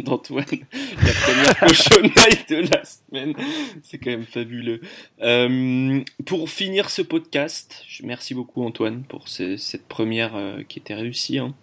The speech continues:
je pense. Euh, je, un petit mot des, des Français en N C A A,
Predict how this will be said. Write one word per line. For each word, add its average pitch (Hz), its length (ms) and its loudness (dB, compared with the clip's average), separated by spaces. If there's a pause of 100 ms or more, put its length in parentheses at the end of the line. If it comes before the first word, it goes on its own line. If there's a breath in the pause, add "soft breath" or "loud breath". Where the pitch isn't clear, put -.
je - 100 -14
pense. - 380 -12 (640 loud breath)
Euh, 110 560 4
je, 117 640 -4
un 127 100 4
petit - 220 0
mot 165 160 10
des, 147 260 12
des 139 120 10
Français 147 440 4
en 143 80 4
N 135 100 2
C 139 200 2
A 147 100 8
A, - 40 4